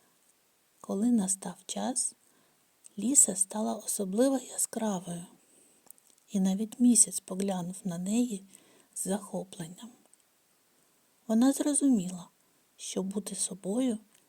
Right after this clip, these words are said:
це найкраще, що можна зробити. Тепер Ліса світила кожної ночі, і всі, хто дивився на неї, відчували, як серце наповнюється теплом, спокоєм та радістю.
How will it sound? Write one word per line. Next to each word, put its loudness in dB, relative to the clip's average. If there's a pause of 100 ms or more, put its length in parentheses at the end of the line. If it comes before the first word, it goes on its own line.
(160)
це -4
найкраще, 0 (280)
що -12
можна -4 (200)
зробити. -10 (1200)
Тепер -4 (200)
Ліса 2
світила 2
кожної -4
ночі, -6 (580)
і -6
всі, 0
хто -12
дивився -2
на -2
неї, -2 (640)
відчували, -4 (580)
як -4
серце 2
наповнюється 0
теплом, -2 (340)
спокоєм -6 (220)
та -8
радістю. -4